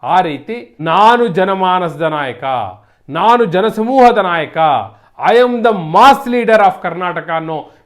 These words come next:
ಮೆಸೇಜ್ನ ಕೊಡೋ ಸಲುವಾಗಿಯೇ, ಜನ ಬೆಂಬಲ ನನ್ನೊಂದಿಗಿದೆ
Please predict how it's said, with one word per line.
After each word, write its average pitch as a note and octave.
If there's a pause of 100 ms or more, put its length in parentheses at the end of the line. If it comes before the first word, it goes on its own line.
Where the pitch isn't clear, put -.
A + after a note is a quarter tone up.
(120)
ಮೆಸೇಜ್ನ G3+
ಕೊಡೋ F#3
ಸಲುವಾಗಿಯೇ, C#3 (240)
ಜನ D#3+ (120)
ಬೆಂಬಲ G#3+
ನನ್ನೊಂದಿಗಿದೆ F#3